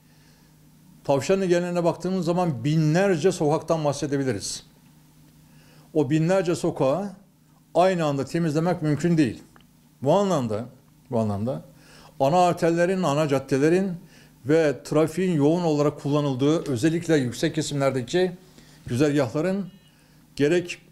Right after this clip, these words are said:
e, kar kürmesi, gerekse tuzlama çalışmaları zaten belediyemiz ekiplerinde, ekipleri tarafından yirmi dört saat süreyle yapılmakta.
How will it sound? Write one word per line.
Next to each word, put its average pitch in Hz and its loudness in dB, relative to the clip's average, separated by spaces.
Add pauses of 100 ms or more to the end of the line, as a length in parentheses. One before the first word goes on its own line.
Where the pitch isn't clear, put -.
(160)
e, 139 0
kar 156 0
kürmesi, 160 -4
gerekse 147 0
tuzlama 147 -2
çalışmaları 147 -2 (300)
zaten 170 -2
belediyemiz 160 -2
ekiplerinde, 151 0
ekipleri 151 -4
tarafından 147 0
yirmi 147 2
dört 175 2
saat 160 0
süreyle 151 -4
yapılmakta. 147 -2